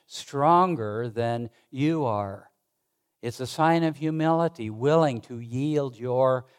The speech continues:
rights to someone else. Uh, Jesus wasn't weak when it came to Peter. He said, "Peter, you're wrong. You're wrong.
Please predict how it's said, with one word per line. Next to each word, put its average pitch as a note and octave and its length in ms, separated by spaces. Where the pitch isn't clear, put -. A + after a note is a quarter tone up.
rights A2 600
to G#2+ 340
someone A2+ 460
else. G#2 640
Uh, G2 120
Jesus C3 840
wasn't B2+ 880
weak A2 580
when G2 180
it G2 140
came G#2 240
to G#2+ 100
Peter. C3+ 500
He A2+ 80
said, G#2+ 260
"Peter, B2+ 320
you're F#2+ 160
wrong. F#2 460
You're A#2 140
wrong. E3 380